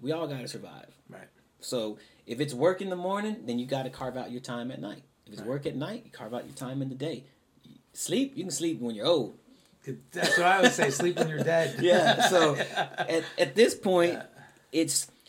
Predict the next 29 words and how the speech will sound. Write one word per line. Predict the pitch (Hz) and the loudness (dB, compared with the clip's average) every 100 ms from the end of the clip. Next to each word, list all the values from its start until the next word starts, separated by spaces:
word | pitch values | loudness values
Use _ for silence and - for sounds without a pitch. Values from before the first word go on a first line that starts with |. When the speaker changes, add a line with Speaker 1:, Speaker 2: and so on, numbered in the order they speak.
| _ _ _ | _ _ _
Speaker 1:
try | - 175 175 | -2 0 0
to | 175 | 0
set | 175 156 | 0 0
a | |
schedule. | - 147 135 123 | 0 -2 -2 -2
The | 127 | -2
more | 156 180 | -2 -4
disciplined | 143 180 - 160 151 139 | -6 -4 -2 -4 -8 -6
you | 135 | -6
can | 135 | -8
be | 127 123 120 | -8 -8 -8
about | 113 107 - | -10 -12 -12
your | 113 107 98 | -10 -10 -12
creative | - 123 120 160 156 - | -10 -8 -2 0 -2 -6
time, | - 85 73 _ _ - | -14 -14 -18 _ _ -14
the | 107 | -8
more | 117 | -4
Speaker 2:
Yeah. | 139 | -4
Speaker 1:
creative | 190 175 240 196 156 | -2 0 2 0 -2
you're | |
gonna | 156 180 | -2 -2
be, | 170 262 208 - _ _ _ _ - | -2 -4 -4 -10 _ _ _ _ -4
even | 190 254 285 | -2 2 2
when | 269 254 | 0 0
you | 233 | -4
don't | 165 180 - | -4 -6 -8
feel | - 107 - | -10 -10 -10
like | - - | -14 -20
it. | - | -20